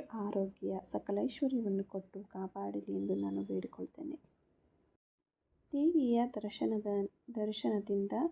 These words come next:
ಮನಸ್ಸಿಗೆ ನೆಮ್ಮದಿ ಎಲ್ಲರಿಗೂ ಸಿಗಲಿ. ಎಂದಿನಂತೆ ಬೆಳಗ್ಗೆ ವಾಕ್ ಮಾಡಿಕೊಂಡು ಮನೆಗೆ ಬಂದಾಗ ಈ, ಈ ಹೂವನ್ನು ನೋಡಿ ಬಹಳಷ್ಟು ಖುಷಿ ಆಯ್ತು. ಈ ಹೂವು ಯಾಕೆ ಇವ್ರು ತೋರಿಸ್ತಾ ಇದ್ದಾರೆ ಅಂತ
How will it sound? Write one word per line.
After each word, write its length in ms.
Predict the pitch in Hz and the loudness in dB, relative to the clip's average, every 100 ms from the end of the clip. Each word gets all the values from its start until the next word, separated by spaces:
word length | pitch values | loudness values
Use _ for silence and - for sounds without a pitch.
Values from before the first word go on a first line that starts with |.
| - _ - | -4 _ -6
ಮನಸ್ಸಿಗೆ 420 | 226 226 220 208 | -4 -2 -2 2
ನೆಮ್ಮದಿ 420 | 202 202 202 202 | 2 4 2 2
ಎಲ್ಲರಿಗೂ 560 | 214 196 190 208 233 262 | 2 2 2 2 2 0
ಸಿಗಲಿ. 460 | 254 202 196 190 - _ _ _ _ _ - | 0 0 2 0 -2 _ _ _ _ _ -6
ಎಂದಿನಂತೆ 540 | 269 302 339 285 - 254 | 2 6 8 8 6 2
ಬೆಳಗ್ಗೆ 340 | 220 208 226 220 | 2 0 0 0
ವಾಕ್ 240 | 196 202 214 | 0 -2 -4
ಮಾಡಿಕೊಂಡು 440 | 202 202 202 202 | -6 -2 -2 0
ಮನೆಗೆ 300 | 196 185 196 | 4 4 4
ಬಂದಾಗ 500 | 202 190 190 185 185 196 185 190 | 2 2 4 2 2 2 4 4
ಈ, 260 | 202 190 180 | 4 4 4
ಈ 260 | 180 214 202 | 2 2 2
ಹೂವನ್ನು 460 | 208 226 269 247 | 4 6 8 6
ನೋಡಿ 440 | 214 202 202 202 190 | 4 4 4 4 2
ಬಹಳಷ್ಟು 540 | 190 190 208 - 220 | 0 -2 -4 -4 -6
ಖುಷಿ 280 | - 190 202 | -4 -4 2
ಆಯ್ತು. 300 | 190 185 202 | 2 2 2
ಈ 220 | 202 233 | 2 6
ಹೂವು 260 | 320 285 269 | 8 8 6
ಯಾಕೆ 300 | 240 220 220 | 4 0 -4
ಇವ್ರು 180 | 202 | -4
ತೋರಿಸ್ತಾ 400 | - 196 202 - | -6 -8 -8 -10
ಇದ್ದಾರೆ 320 | 196 185 190 190 | -8 -8 -6 -4
ಅಂತ 200 | 185 | -4